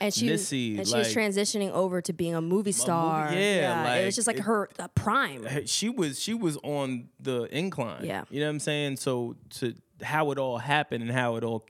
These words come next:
Speaker 2: came to an end is obviously very tragic and, uh, tragic and unfortunate. So I look at it like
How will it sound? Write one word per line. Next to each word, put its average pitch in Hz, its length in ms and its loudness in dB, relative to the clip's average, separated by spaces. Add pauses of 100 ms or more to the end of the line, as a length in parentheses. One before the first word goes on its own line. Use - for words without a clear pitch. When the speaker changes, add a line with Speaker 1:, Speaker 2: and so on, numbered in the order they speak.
(140)
Speaker 2:
came 117 280 -6
to 113 120 -8
an 104 80 -12
end 131 500 -2 (400)
is 110 460 -4
obviously 120 380 -4
very 113 260 -4
tragic 131 560 -4
and, 104 160 -8 (160)
uh, 113 100 2
tragic 120 480 -2
and 104 100 -2
unfortunate. 107 720 -4 (240)
So 123 480 -2
I 120 140 -4
look 139 340 -2
at 123 160 0
it 107 120 -4
like 107 320 -4